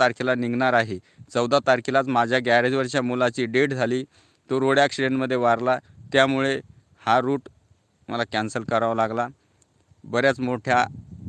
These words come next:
अडचणी वेळोवेळी येत आहेत, त्यामुळे आपल्या सर्वांना, मित्रांनो, भाऊ वारून फक्त एक सव्वा महिना झाला असेल आणि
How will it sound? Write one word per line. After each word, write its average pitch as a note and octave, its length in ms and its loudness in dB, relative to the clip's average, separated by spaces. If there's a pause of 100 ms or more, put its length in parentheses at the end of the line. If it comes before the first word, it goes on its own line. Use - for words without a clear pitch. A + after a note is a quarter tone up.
अडचणी A#2 400 0
वेळोवेळी B2 420 0
येत A#2+ 200 0
आहेत, B2 140 2 (920)
त्यामुळे B2+ 480 0 (540)
आपल्या A#2+ 220 -2
सर्वांना, A#2+ 600 0 (720)
मित्रांनो, C3 520 -2 (760)
भाऊ A2+ 240 -2
वारून C3+ 340 0
फक्त B2 200 -6
एक C#3 120 -4
सव्वा B2+ 360 0
महिना C#3 280 0
झाला A#2+ 240 2
असेल B2+ 280 -2
आणि B2+ 280 -2